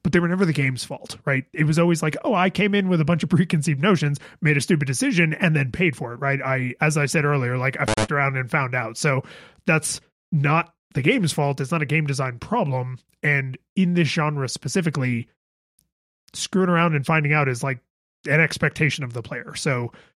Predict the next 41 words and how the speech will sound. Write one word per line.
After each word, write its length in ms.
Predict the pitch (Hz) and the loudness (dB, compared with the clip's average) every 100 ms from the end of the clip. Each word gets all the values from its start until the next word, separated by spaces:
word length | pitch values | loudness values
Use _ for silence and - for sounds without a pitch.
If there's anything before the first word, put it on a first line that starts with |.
| _ - | _ -6
uh, 220 | 147 120 117 _ _ _ | -4 -4 -8 _ _ _
I, 100 | 160 - | -6 -2
I 60 | - | -2
probably 480 | - 170 202 214 214 | -2 0 4 6 6
won't 240 | 190 180 | 4 0
spend 240 | - 185 160 | -2 0 0
a 40 | |
ton 200 | - 160 | -2 0
more 160 | 156 127 | 0 -2
time 220 | 139 139 | -2 0
with 140 | 156 | 2
it. 140 | 165 165 | 2 0
I 60 | 147 | -4
do 380 | 117 135 151 156 | -2 0 2 2
wanna 400 | 156 139 143 131 120 _ _ _ | 2 0 -2 -4 -8 _ _ _
dedicate 360 | 156 143 151 147 | 0 0 0 -2
now, 320 | 127 135 156 | 0 2 2
finally, 720 | 147 - 147 151 165 170 175 - - - | 0 0 2 2 2 2 0 -2 -16 -4
a 80 | |
little 240 | 156 151 160 | 0 2 2
bit 140 | 160 | 2
of 80 | 147 | 0
my 280 | 147 143 139 | 0 2 2
limited 360 | 143 156 147 135 | 2 0 0 -2
<laughs> 0 | |
gaming 340 | 120 185 170 | 0 0 2
time 280 | 170 156 160 | 2 2 0
to 240 | - 135 | -2 -2
Civ 280 | 151 160 170 | 0 0 0
six, 320 | 185 190 - | -2 -4 -6
'cause 160 | - 127 | -6 -6
I'm 240 | 127 120 _ _ - | -6 -12 _ _ -8
now 200 | 139 131 | -6 -4
like, 220 | 131 127 | -4 -4
"Oh, 200 | 311 349 | -4 -2
okay, 260 | 180 190 175 | 0 2 2
like, 260 | 175 156 | 2 0
now 300 | 139 127 165 | -2 0 2
I 60 | 190 | 4
wanna 220 | 196 214 | 4 2
see." 340 | - 254 190 | 0 -2 -2